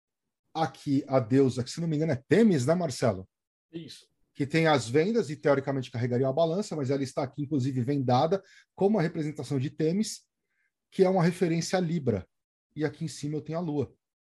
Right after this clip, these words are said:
Speaker 1: Ou seja, ele estava colocando informações do Liberty aqui dentro, só que de forma extremamente velada.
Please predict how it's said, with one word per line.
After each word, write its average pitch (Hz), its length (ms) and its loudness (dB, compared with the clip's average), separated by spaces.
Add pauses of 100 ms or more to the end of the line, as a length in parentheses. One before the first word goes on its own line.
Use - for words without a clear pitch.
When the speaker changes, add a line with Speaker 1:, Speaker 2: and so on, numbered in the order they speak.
(1080)
Speaker 1:
Ou 160 100 0
seja, 110 500 0 (1800)
ele 113 180 -8
estava 135 500 -4
colocando 107 540 -4
informações 104 680 -6
do 98 100 -4
Liberty 98 540 -2
aqui 90 160 -6
dentro, 90 380 -6
só - 180 -10
que - 140 -16
de 113 100 -4
forma 123 320 2
extremamente 131 600 -2
velada. 120 540 2